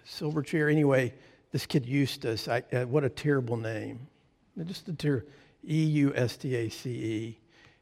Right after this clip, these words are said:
And, you know, he turns into a dragon, right? And he wants to get his scales off, right? And so he keeps taking his scales off, and he goes and he looks in the water, right? And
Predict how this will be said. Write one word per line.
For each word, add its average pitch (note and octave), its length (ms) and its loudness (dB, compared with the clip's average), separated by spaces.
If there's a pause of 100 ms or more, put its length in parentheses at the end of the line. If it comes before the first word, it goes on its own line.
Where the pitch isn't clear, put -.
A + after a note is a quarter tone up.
And, C3+ 100 -2
you C#3 80 4
know, C#3 60 6
he C3+ 80 2
turns D3+ 260 6
into D3 220 6
a C3 40 6
dragon, A#2+ 520 2 (720)
right? B2+ 300 -2 (420)
And B2 80 -2
he C3 40 4
wants C#3+ 240 4
to F3+ 60 -2
get D3 140 8
his C#3 120 4
scales C3 600 -4
off, A2 420 -12
right? B2+ 380 -2 (300)
And D3 80 -4
so D#3 100 -2
he C#3 220 6
keeps - 300 -4
taking C#3+ 340 -2
his B2 140 -4
scales C#3+ 520 -2
off, A#2 300 -8
and D3 80 -4
he B2 60 -4
goes C3+ 240 4
and C3+ 80 2
he C3 80 2
looks C#3+ 260 2
in D3+ 80 0
the A#2+ 80 2
water, A#2+ 460 0
right? A#2 340 0
And B2+ 160 -4